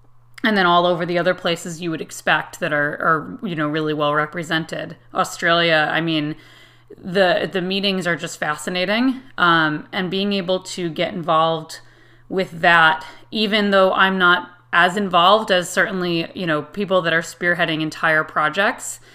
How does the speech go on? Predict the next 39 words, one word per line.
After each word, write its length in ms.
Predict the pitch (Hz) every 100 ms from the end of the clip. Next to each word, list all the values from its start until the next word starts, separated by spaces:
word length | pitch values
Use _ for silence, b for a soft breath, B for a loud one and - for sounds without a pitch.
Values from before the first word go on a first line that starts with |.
| B B B
it's 220 | 190 185 -
been 220 | 202 185
really 280 | 196 202 190
rewarding 540 | 190 165 175 175 175
to 100 | -
be 100 | 175
part 300 | - - 170
of 100 | 156
that 200 | 151 -
group 260 | 165 180 180
and 180 | 160 160
be 120 | 160
part 340 | - 175 170
of 140 | 160 156
some 220 | 180 170
of 160 | 165
the 80 | 156
changes 760 | 156 175 170 202 247 262 - - b b b b
that 220 | 240 220 226
we've 200 | 226 202
seen 260 | 214 220
over 200 | 220 214
the 140 | 208 202
last 360 | 185 208 -
year. 360 | 196 196 226 220
You 80 | 185
know, 80 | 175
everyone 420 | 175 180 190 190
is 380 | 180 175 165 - b b b b - -
currently 420 | 226 214 214 196
in 120 | 185
the 60 | 175
midst 400 | 170 175 - 190
of, 300 | 170 160 - B B -
uh, 280 | 156 156 156
their 180 | 160
first 520 | 160 - 175 170 - -
online 640 | 180 180 180 170 160 165 - -
Feshana, 680 | 185 175 - 202 254 247